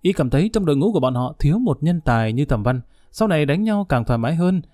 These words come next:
dù sao thì cũng có thần ni ở đây, lập tức tính cả Thẩm Văn vào trong tổ chức của bọn họ. Lý Kỳ biết tính cách của Cao Nha Nội, nếu để bọn họ tiếp tục ở đây nữa thì không chừng lát nữa lại phải đi nhà xí, thế là bảo người sắp xếp một bàn ở phía dưới cho bọn họ, để mấy người bọn họ ầm ĩ ở đó đi.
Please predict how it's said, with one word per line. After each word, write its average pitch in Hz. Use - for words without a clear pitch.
dù 135
sao 156
thì 120
cũng 175
có 220
thần 127
ni 170
ở 131
đây, 160
lập 156
tức -
tính 180
cả 120
Thẩm 113
Văn 131
vào 113
trong 123
tổ 113
chức 180
của -
bọn 110
họ. 107
Lý 165
Kỳ 143
biết 147
tính 156
cách 190
của 127
Cao 127
Nha 120
Nội, 113
nếu 165
để 214
bọn 139
họ 131
tiếp 233
tục 139
ở 135
đây 175
nữa 170
thì 123
không 143
chừng 107
lát 135
nữa 131
lại 131
phải 123
đi 143
nhà 117
xí, 156
thế 240
là 175
bảo 120
người 127
sắp 143
xếp 180
một 117
bàn 113
ở 113
phía 135
dưới 127
cho 151
bọn 127
họ, 117
để 151
mấy 143
người 190
bọn 131
họ 127
ầm 131
ĩ 175
ở 175
đó 117
đi. 131